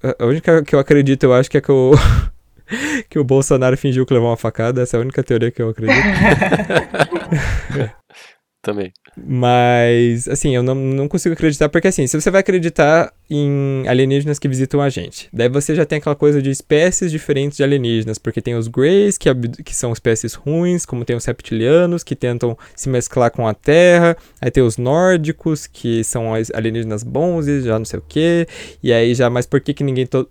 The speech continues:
Speaker 1: por que que não todo mundo vê? Porque a nasa esconde muita coisa, porque não sei o quê, e aí já começa a ficar uma bagunça pra mim, eu já não acredito em mais nada.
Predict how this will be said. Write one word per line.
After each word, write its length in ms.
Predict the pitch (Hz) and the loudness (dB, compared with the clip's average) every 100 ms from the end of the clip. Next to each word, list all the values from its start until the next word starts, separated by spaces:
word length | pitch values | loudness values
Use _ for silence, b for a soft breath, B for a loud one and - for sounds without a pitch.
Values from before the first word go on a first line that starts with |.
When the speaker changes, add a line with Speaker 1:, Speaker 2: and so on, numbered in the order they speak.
| 202 | -8
Speaker 1:
por 120 | 127 | -8
que 100 | - | -6
que 380 | 131 135 123 120 | -6 -2 0 0
não 140 | 120 120 | -2 -6
todo 160 | 123 | -6
mundo 180 | 120 120 | -4 -4
vê? 140 | 117 | -2
Porque 180 | 110 - | -2 -2
a 60 | 101 | -4
nasa 260 | 107 110 | -2 -2
esconde 320 | 117 - 113 110 | -2 -6 -6 -6
muita 260 | 107 104 | -6 -8
coisa, 800 | - - 165 170 160 143 147 143 B B B - | -6 4 6 8 6 4 4 2 B B B -16
porque 180 | - 110 | -8 -8
não 80 | |
sei 160 | 98 95 | -6 -10
o 40 | - | -2
quê, 500 | 143 160 151 147 147 B B | 2 4 6 4 2 B B
e 80 | 123 | 0
aí 180 | 127 135 | 0 0
já 300 | 135 131 131 | 0 -2 -2
começa 400 | 135 131 123 131 | -4 -4 -4 -6
a 40 | |
ficar 200 | - 117 | -6 -6
uma 140 | 113 | -4
bagunça 360 | 107 107 120 117 | -2 -2 -2 -6
pra 160 | - 104 | -6 -4
mim, 200 | 117 127 | -4 -6
eu 100 | 117 | -4
já 180 | 120 | -4
não 140 | 120 120 | -4 -6
acredito 380 | - 123 117 120 | -4 -2 -2 -4
em 40 | |
mais 280 | 120 135 - | -2 -2 -2
nada. 240 | 98 - | -6 -8